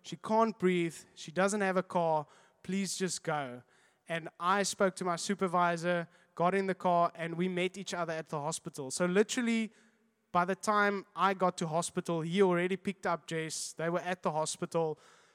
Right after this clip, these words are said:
I looked at her, I'm like, "Are you okay? Do you have all your documents,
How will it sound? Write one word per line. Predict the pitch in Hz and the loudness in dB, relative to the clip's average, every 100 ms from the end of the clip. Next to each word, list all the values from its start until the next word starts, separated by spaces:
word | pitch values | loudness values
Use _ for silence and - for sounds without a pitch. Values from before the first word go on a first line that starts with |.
| _ _ | _ _
I | 139 | -6
looked | 165 175 | -6 -2
at | 196 | 0
her, | 175 175 170 | 2 0 -2
I'm | 151 | -8
like, | 156 151 - | -10 -10 -6
"Are | |
you | 170 180 | -4 -4
okay? | - 175 165 | -2 -4 -2
Do | 160 | -4
you | |
have | 160 | -6
all | 180 180 | -4 -4
your | 170 | -2
documents, | 156 151 - 170 160 156 - | -4 -6 -6 -8 -8 -10 -12